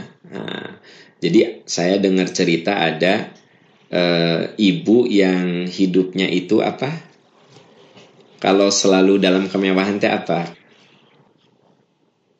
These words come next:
Kelompok apa? Ya Allah. <laughs> Aduh, ya pokoknya gitulah.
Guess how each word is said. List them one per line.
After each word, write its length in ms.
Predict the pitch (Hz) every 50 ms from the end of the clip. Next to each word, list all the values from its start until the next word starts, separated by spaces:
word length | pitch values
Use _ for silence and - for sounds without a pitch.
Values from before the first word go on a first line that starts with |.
| _ - - - -
Kelompok 560 | - 104 98 101 101 101 98 - 107 104 -
apa? 400 | 110 107 - - 127 151 160 160 - -
Ya 160 | 90 87 -
Allah. 640 | 82 82 85 90 90 87 85 85 85 85 85 85 87 85 - - 117 107 -
<laughs> 340 | - _ _ _ _ - 95 95
Aduh, 320 | 92 90 98 95 92 87 87
ya 240 | 90 98 104 110 110
pokoknya 400 | 131 113 113 117 117 120 113 107
gitulah. 320 | 101 - 95 80 78 -